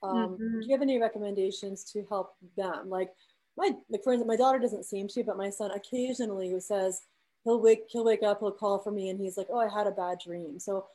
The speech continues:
Speaker 1: I'll just go next to him, rub his back, get him back to sleep. He goes back to sleep really easily. But just curious, like, what you might suggest to help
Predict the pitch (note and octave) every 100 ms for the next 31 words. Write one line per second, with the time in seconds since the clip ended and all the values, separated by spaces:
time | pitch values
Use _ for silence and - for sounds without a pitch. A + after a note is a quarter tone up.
0 | _ C#4+ D4 C#4 A3 G#3 G#3 F#3+ - G3
1 | G3 F#3+ F#3+ F3+ F3+ E3+ F3 F#3 F3+ F3
2 | F#3 - F#3 F3 G3 G3 G3 F#3 F3+ F3+
3 | F3 F3 F3+ F3 F3 F#3+ F#3 F3 F3 F3
4 | F3 _ _ _ - G#3+ G#3 B3+ - -
5 | B3+ A#3 G#3+ G#3+ G3+ - - G#3 G3+ -
6 | G3+ G#3 F#3+ F#3+ F#3 F#3+ F3+ G3 F3 F#3+
7 | F3+